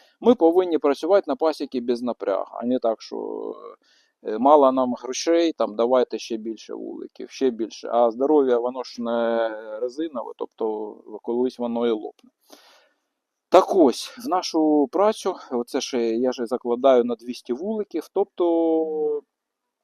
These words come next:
е, получається, якщо, е, зробити, е, на-, наші,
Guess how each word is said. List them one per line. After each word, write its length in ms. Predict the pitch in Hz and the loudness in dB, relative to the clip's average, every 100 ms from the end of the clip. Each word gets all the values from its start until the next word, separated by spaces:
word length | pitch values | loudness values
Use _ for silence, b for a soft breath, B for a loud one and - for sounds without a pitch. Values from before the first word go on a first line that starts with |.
| _ _ _ _ 123 | _ _ _ _ -6
е, 100 | 117 | -2
получається, 920 | - 127 135 - 147 123 - 123 120 | 2 2 2 4 6 6 2 2 4
якщо, 520 | 110 123 - 143 139 127 | 2 -2 -2 2 6 6
е, 180 | 113 110 113 110 107 | 4 2 -2 -10 -16
зробити, 520 | 107 127 147 311 - - b b b b | -2 0 4 4 2 -4 b b b b
е, 220 | 123 120 | 2 4
на-, 160 | 120 123 | 4 2
наші, 680 | 143 156 - 131 110 110 113 | 4 4 4 2 2 -2 -6